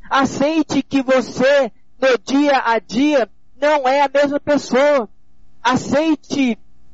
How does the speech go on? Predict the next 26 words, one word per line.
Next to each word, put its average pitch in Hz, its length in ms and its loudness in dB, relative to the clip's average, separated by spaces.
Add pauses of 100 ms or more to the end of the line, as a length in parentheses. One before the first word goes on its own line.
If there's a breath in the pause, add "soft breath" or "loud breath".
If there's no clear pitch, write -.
(180)
que 269 240 0
a 254 80 2
gente 277 460 -4
pode 269 440 -2
ser 262 440 0
semelhante 262 840 -2
à 269 300 0
água 269 180 0
do 269 180 0
rio. 269 340 0 (500)
Aquela 285 480 0
água 269 340 2
que - 140 -8
passa 285 400 0
por 277 180 0
aquele 269 320 0
lugar 247 380 0
que 240 140 -18
você 240 280 -2
está 226 280 0
olhando 240 480 0 (200)
não 285 220 2
é 294 240 2
a 277 140 0
mesma 277 340 0
água. 269 540 0